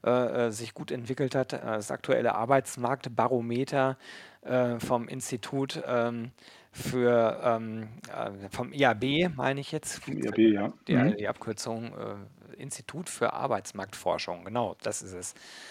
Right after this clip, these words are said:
Speaker 1: Äh, ist super positiv, so positiv wie schon seit vielen Monaten nicht mehr, stehen alle Indikatoren auf sehr gut. Ähm,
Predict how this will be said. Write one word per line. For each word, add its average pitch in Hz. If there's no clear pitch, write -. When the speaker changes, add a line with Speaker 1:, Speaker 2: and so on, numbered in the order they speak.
Speaker 1:
Äh, 131
ist -
super 180
positiv, 139
so 131
positiv 139
wie 135
schon 123
seit 127
vielen 151
Monaten 120
nicht 104
mehr, 117
stehen 113
alle 123
Indikatoren 120
auf 113
sehr 120
gut. 143
Ähm, 123